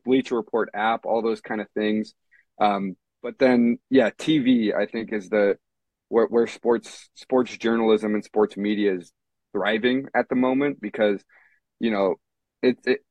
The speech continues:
sports journalism, if we wanna kinda delve into that world, is, is very interesting at the moment, because, you know, it, it, it feels like every day it's moving more and more into an entertainment industry rather than, you know, a, a, a hard journalism, which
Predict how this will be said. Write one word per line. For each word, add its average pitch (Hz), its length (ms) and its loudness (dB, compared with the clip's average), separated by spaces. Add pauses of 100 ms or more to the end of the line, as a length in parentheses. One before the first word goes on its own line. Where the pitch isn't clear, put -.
sports - 320 2
journalism, 139 520 2
if 110 140 -8
we 113 60 -10
wanna 104 240 -4 (160)
kinda 98 180 -4 (120)
delve 110 260 2
into 110 200 2
that 95 240 0
world, 110 320 2
is, 98 180 -2
is 101 200 -4
very 110 440 2
interesting 120 640 -2
at 123 180 0
the 127 60 -2
moment, 131 400 2 (340)
because, 110 560 0 (680)
you 127 100 2
know, 110 220 2
it, 123 160 -4
it, 131 160 -4 (260)
it 117 120 -4
feels 170 240 2
like 123 160 2
every 127 260 0
day 113 200 -2
it's 110 140 -8
moving 113 400 -6
more 110 220 -4
and 107 100 -4
more 101 280 -4
into 101 320 -2
an 90 180 -6 (160)
entertainment 110 800 0
industry 131 560 4
rather 107 360 4
than, 101 360 -4
you 104 100 -6
know, 92 280 -6 (400)
a, 101 60 2
a, - 500 -2
a - 240 -14
hard 113 380 2
journalism, 120 580 4
which 120 240 2